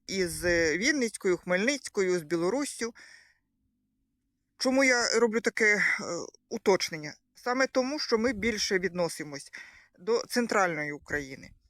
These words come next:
А ось, е, Хмельницька, наприклад, область, це вже скоріше Західна Україна.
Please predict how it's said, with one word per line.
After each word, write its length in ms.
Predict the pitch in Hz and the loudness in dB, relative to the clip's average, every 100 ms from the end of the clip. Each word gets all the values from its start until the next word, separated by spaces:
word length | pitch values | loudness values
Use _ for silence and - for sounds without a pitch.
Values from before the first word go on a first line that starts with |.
| _ _ _ _ _ _ _ _ _ _ | _ _ _ _ _ _ _ _ _ _
А 440 | - 208 202 196 185 _ _ _ _ _ _ - - - - | -4 0 0 -2 -4 _ _ _ _ _ _ -18 -14 -14 -4
ось, 300 | 214 - - | -2 0 0
е, 400 | 175 196 160 190 | 0 0 0 0
Хмельницька, 640 | - 233 240 349 - - | 2 2 2 0 0 0
наприклад, 520 | 196 180 190 180 165 - | 0 -2 -2 0 0 0
область, 480 | 170 - 156 - - | 0 0 -2 -2 -2
це 80 | 294 | 0
вже 340 | 285 233 233 - | 2 2 2 -2
скоріше 880 | - - 214 202 226 - 214 196 - - - - - _ _ _ _ - | -10 -4 2 2 2 0 2 2 2 -4 -14 -20 -20 _ _ _ _ -8
Західна 540 | 185 233 - 156 151 | 0 0 0 -8 -8
Україна. 560 | 139 - 139 127 131 | -8 -8 -8 -8 -14